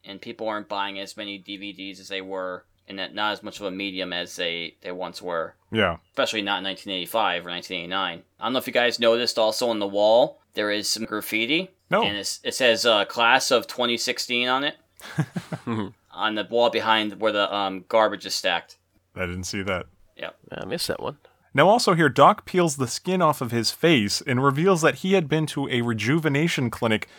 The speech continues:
Speaker 2: for an overhaul, and it's added thirty to forty years to his life. And, uh, we also see that Doc here is wearing a transparent tie, which is evidently a style in the future, so he blends in. So
Speaker 1: Yeah.
Speaker 2: rejuvenation clinics, uh, what do you think?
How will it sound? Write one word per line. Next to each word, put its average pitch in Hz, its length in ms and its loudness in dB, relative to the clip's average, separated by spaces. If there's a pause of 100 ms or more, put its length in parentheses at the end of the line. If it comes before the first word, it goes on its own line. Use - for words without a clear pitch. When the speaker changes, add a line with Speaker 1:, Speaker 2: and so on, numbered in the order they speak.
(120)
Speaker 2:
for 147 160 6
an 135 140 6
overhaul, 117 680 8
and 135 140 0
it's - 140 0
added 165 320 2
thirty 202 360 0
to 180 120 -4
forty 156 320 2
years 139 340 2
to 120 120 -2
his 107 180 -2
life. 101 360 4 (380)
And, 104 200 0
uh, 107 80 6
we 123 120 4
also 160 220 6
see 151 140 0
that 131 200 4 (300)
Doc 139 240 6
here 156 280 2
is 117 100 0
wearing 120 340 0
a 113 100 -2
transparent 117 720 -2
tie, 175 440 4
which 123 300 -2
is 101 220 -2
evidently 101 480 -2
a 95 180 -4
style 107 540 2 (220)
in 104 80 -8
the 98 80 -4
future, 98 380 -4
so 98 180 -4
he 92 140 -8
blends 95 380 -4
in. 90 300 -4 (460)
So - 120 2
Speaker 1:
Yeah. 180 60 2
Speaker 2:
rejuvenation 220 580 2
clinics, 101 440 0
uh, 120 220 0 (280)
what 180 240 2
do 202 60 2
you 185 80 2
think? 92 400 0